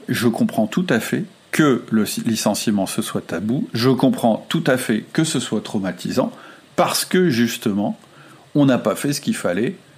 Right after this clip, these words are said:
pour que ça n'arrive pas ou pour amener tout le monde, y compris le collaborateur, vers la sortie parce qu'il n'y avait pas d'autre issue possible.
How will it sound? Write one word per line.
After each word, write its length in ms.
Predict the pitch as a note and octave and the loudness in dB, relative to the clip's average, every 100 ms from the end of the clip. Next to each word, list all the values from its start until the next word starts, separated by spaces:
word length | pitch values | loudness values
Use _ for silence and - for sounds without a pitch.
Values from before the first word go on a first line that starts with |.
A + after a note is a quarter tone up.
| _ _ - | _ _ -4
pour 140 | E3+ | -4
que 60 | E3+ | 0
ça 140 | C3 | 0
n'arrive 320 | G#2 F2 G#2 - | 0 0 -4 -2
pas 320 | D#2+ F2+ - - | 0 0 -4 2
ou 280 | G3+ A3+ A3+ - _ _ _ | 4 6 2 -6 _ _ _
pour 400 | - E3 - - _ | 2 2 2 -4 _
amener 580 | C#3+ D3 D3 C#3+ C3 G#2+ - _ _ | 0 2 2 4 2 0 -6 _ _
tout 120 | - | 0
le 60 | C3 | 4
monde, 240 | A2+ D3+ A3 | 4 2 -2
y 100 | C3 | 0
compris 260 | C3 - | 0 0
le 60 | A2+ | -2
collaborateur, 720 | A2 F#2+ F2+ E2 - C3+ - - - - | -2 -2 -2 -4 0 0 0 -6 -20 -6
vers 220 | G#2+ C3+ | 2 4
la 100 | B2+ | 4
sortie 320 | - - - | 2 -4 -4
parce 220 | A2+ G#2+ - | -2 -2 -2
qu'il 140 | A2 | -2
n'y 60 | F#2+ | -2
avait 80 | |
pas 120 | - A#2+ | 0 2
d'autre 360 | A#2 B2+ - - - - | 2 0 -6 -20 -18 -6
issue 280 | A2+ - A#2+ | -4 -2 -2
possible. 420 | G#3+ G3 - - | -2 -6 -8 -14